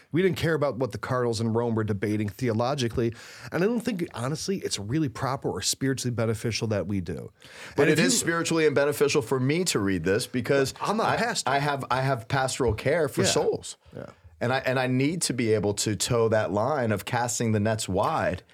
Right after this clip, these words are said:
Speaker 1: But
Speaker 2: to
Speaker 1: let
Speaker 2: be
Speaker 1: me,
Speaker 2: able
Speaker 1: let,
Speaker 2: to
Speaker 1: let me again ask this. Shouldn't this be coming from your bishop? Should you be reading the Pope and the Cardinals' communication? Shouldn't that filter down to the bishop and then the bishop tells you? Like,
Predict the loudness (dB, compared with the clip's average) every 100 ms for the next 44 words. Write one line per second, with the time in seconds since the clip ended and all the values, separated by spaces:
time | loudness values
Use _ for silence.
0 | -6 -4 -4 -8 _ 0 4 4 6 4
1 | 2 0 -2 2 2 2 2 0 0 0
2 | -2 -4 -2 -4 -6 -4 0 2 2 0
3 | 0 0 0 0 0 0 0 0 0 -2
4 | -2 -2 0 0 0 0 0 2 2 0
5 | -2 -8 -4 0 0 0 -4 -2 -2 -2
6 | -2 -4 -2 -2 -2 -2 -2 -2 -2 -2
7 | 0 -2 -2 -4 -4 -4 -2 -2 -4 -2
8 | -2 -2 -4 -6 _ -6 -2 0 0 -2
9 | -4 -4 -4 -4 -4 -8 -10 _ _ _
10 | -4 -4